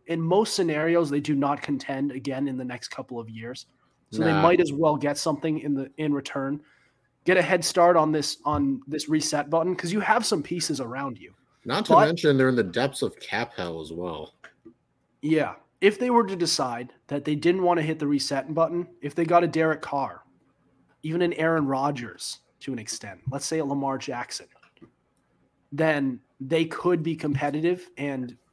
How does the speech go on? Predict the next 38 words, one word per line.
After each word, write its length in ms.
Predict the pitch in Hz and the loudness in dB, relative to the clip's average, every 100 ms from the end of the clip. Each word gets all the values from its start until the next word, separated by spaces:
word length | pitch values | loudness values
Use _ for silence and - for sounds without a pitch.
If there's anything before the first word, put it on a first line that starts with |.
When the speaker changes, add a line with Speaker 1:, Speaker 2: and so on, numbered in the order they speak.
| _ _ | _ _
Speaker 1:
if 120 | 143 | -8
they 100 | 156 | -6
played 260 | 151 160 170 | -2 0 2
their 100 | 190 | 2
cards 320 | 185 180 185 | 4 4 4
right, 240 | 202 220 - 151 | 4 2 0 -6
maybe, 640 | 151 175 226 277 285 285 | -2 -2 0 2 2 -2
maybe 360 | 240 226 254 269 | -6 -6 -4 -4
contenders 640 | 269 240 - 233 233 240 | -4 -6 -2 -2 -2 -4
still. 360 | - 233 226 - _ _ _ _ - | -6 -6 -6 -10 _ _ _ _ 0
I 60 | |
don't 160 | 139 139 | 2 4
think 200 | - - | 4 2
so, 140 | - | 2
Speaker 2:
Perhaps. 180 | 131 143 | 0 -2
Speaker 1:
but 240 | 135 131 _ _ _ _ _ _ _ - | -4 -6 _ _ _ _ _ _ _ -10
it's 120 | 180 | -6
possible. 600 | 233 220 220 208 185 220 | 0 2 2 0 0 -2
Speaker 2:
Lower 340 | 135 139 190 190 | 8 10 12 10
level 300 | 160 156 156 | 8 4 4
Speaker 1:
Maybe 100 | 156 | 2
Speaker 2:
contenders, 540 | 139 127 113 113 110 | 0 -2 0 -2 -2
but 200 | 107 107 | -4 -4
content-, 280 | 113 107 120 | -4 -6 -4
but 120 | 117 | -4
they'd 120 | 117 110 | -2 -2
still 140 | 135 | 2
be 100 | 131 | 2
the 60 | 110 | 2
best 280 | 110 - - | 0 -4 -4
team 140 | 107 | -4
in 60 | 98 | -2
their 80 | 87 | -4
division. 440 | 80 98 85 80 - _ _ _ _ - | -4 -6 -6 -10 -18 _ _ _ _ 0
Speaker 1:
They'll 100 | 247 | 2
be 180 | 165 135 | 2 -2
in 120 | 110 | -4
it. 100 | 104 | -14